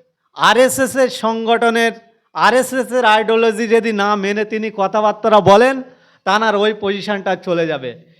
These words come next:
এই আরএসএস যে একটা সাম্প্রদায়িক,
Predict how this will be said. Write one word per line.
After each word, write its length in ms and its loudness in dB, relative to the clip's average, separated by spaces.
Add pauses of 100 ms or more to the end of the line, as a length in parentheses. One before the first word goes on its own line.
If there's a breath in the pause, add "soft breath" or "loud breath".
(100)
এই 120 2
আরএসএস 640 2
যে 120 0
একটা 360 0
সাম্প্রদায়িক, 840 0